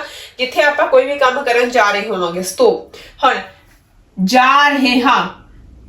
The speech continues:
ਜਾ ਰਹੇ ਹਾਂ ਤਾਂ ਕੀ ਹੈ ਪੂਰਾ ਸੈਂਟੈਂਸ ਲੱਗਣਾ? ਸਤੋ andando, sto andando। ਮਤਲਬ ਮੈਂ ਆਪਣੀ, ਇੱਥੇ ਆਪਣੀ ਗੱਲ ਕਰ ਰਹੀ ਹਾਂ,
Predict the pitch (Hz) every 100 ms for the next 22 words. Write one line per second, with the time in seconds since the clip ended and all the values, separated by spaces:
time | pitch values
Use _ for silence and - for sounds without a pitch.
0 | - - 185 254 262 285 294 294 285 269
1 | 277 294 277 262 285 285 294 320 269 277
2 | 277 285 285 320 330 - - - 277 302
3 | - - _ - 262 254 233 208 196 190
4 | 175 - - - 285 302 339 - - _
5 | _ - 240 220 220 208 185 185 220 262
6 | 277 254 311 - 254 330 269 269 262 254
7 | 254 247 220 226 240 294